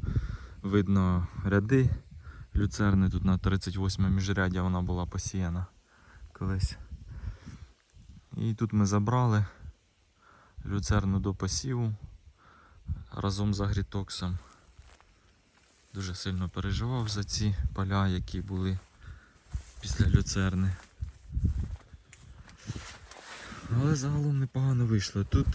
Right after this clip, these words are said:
у нас під Євролайтинг, е... енігма, здається, сорт називається одеський. Все, бачимо люцерну, яку не добило, її тут доволі багато.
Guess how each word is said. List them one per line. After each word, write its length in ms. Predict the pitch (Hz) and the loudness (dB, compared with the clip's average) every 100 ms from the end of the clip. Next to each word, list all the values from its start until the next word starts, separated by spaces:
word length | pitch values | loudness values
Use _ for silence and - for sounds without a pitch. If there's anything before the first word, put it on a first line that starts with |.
| - - 117 | 4 4 4
у 60 | |
нас 160 | 127 - | 0 0
під 200 | 120 110 | -4 -2
Євролайтинг, 960 | 120 120 123 127 104 - - - - | 2 2 0 0 -2 0 0 0 0
е... 280 | 101 101 101 98 - - - - - - - - - - - - - - | 0 2 2 4 4 4 6 10 10 10 0 -4 -4 -6 -6 -8 -10 -8
енігма, 500 | 101 117 143 123 101 | -2 4 6 6 4
здається, 720 | 98 - 95 92 87 - 92 92 - | 4 0 0 0 -2 -6 -6 -8 -8
сорт 340 | - 98 90 | -4 -4 0
називається 600 | 92 90 92 87 95 - | -2 -2 -4 -2 0 0
одеський. 540 | 92 92 90 - - - - - - - - - - - - - | -2 -2 -4 -4 -4 -4 -4 -4 -4 -2 -4 -6 -8 -8 -10 -16
Все, 160 | - 101 | -14 -10
бачимо 520 | 98 104 - 101 95 | -2 -2 -2 -6 -6
люцерну, 560 | 104 - 131 127 123 113 - - - | -6 -4 -4 -2 -4 -6 -8 -14 -6
яку 300 | 98 - 104 | 0 0 2
не 120 | 107 | 2
добило, 560 | 101 104 101 110 98 95 | 2 2 4 4 6 6
її 220 | 101 110 | 4 2
тут 380 | - 92 - - - | 0 -2 -4 -2 6
доволі 400 | - 92 95 92 | 8 8 6 4
багато. 420 | 107 - - | 6 6 6